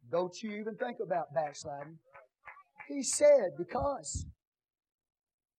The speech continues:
you go back to sin, a worse thing is coming on you.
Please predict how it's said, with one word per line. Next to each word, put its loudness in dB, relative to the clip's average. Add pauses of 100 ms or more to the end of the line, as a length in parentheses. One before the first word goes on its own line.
(640)
you -10
go 4
back -2
to -14
sin, 2 (4000)
a 2
worse 2
thing -2
is -12
coming -6
on -8
you. -16